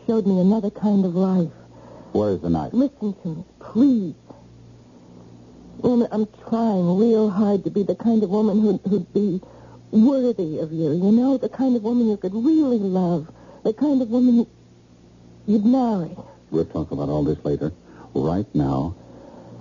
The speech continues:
Speaker 2: I want that knife.
Speaker 1: Norman, forget the knife.
Speaker 2: Sandy, you get me that knife. Wherever you hid it, get it and give it to me, or so help me, I'll
Speaker 1: All right, all right. Here.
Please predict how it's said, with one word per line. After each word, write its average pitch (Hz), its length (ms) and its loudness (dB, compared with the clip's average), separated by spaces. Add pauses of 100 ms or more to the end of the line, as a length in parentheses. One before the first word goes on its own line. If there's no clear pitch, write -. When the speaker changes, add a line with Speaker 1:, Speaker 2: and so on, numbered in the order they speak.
(160)
Speaker 2:
I 60 120 -4
want 62 380 -2
that 65 280 -4
knife. 65 280 2 (200)
Speaker 1:
Norman, 233 460 2 (120)
forget 202 600 -6
the 214 120 -8
knife. 127 400 -2
Speaker 2:
Sandy, 135 220 -2 (480)
you 110 400 0
get 131 240 -4
me 120 160 2
that 123 300 -4
knife. 113 280 -2 (380)
Wherever 147 280 -2
you 147 160 2
hid 131 160 -2
it, - 180 -10
get 170 140 -2
it 202 120 -6
and 156 160 -2
give 180 120 -2
it - 120 -8
to 131 40 -10
me, 175 140 0
or 143 200 -2
so 135 140 -4
help 185 300 -8
me, 208 100 -4
I'll 151 80 -4
Speaker 1:
All 302 160 -2
right, 277 300 -6 (240)
all 349 400 -4
right. 294 300 -6 (1700)
Here. 240 360 0